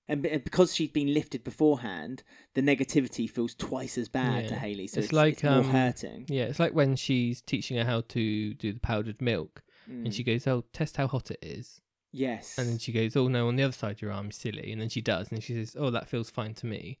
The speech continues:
Speaker 2: Then she takes it from her and does it on herself and goes, "Oh no, that's too hot."
Speaker 1: Mm.
Speaker 2: And it's like, was it too hot, or were you just saying that just to make her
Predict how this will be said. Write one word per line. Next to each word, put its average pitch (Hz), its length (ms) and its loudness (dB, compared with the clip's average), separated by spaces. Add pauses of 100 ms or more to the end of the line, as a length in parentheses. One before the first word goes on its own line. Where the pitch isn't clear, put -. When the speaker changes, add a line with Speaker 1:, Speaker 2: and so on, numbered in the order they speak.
(220)
Speaker 2:
Then 135 120 0
she 147 100 -4
takes 139 240 4
it - 80 -8
from 120 160 -2
her 117 60 -2
and 117 100 -2
does 117 140 0
it 120 80 -2
on 117 80 -4
herself 120 260 -2
and 117 100 -4
goes, 120 160 -4
"Oh 143 80 -2
no, 131 140 0
that's 120 220 -4
too 120 180 -4
hot." 120 280 -2
Speaker 1:
Mm. 131 640 -2
Speaker 2:
And - 40 -4
it's 139 180 0
like, 139 140 4
was 151 180 0
it 190 160 -2
too 190 160 2
hot, 208 160 0
or 170 160 -2
were 147 100 2
you 147 140 2
just - 220 -6
saying 135 280 0
that 117 140 -6
just 120 160 -8
to 131 60 -4
make 120 200 -4
her 110 160 -4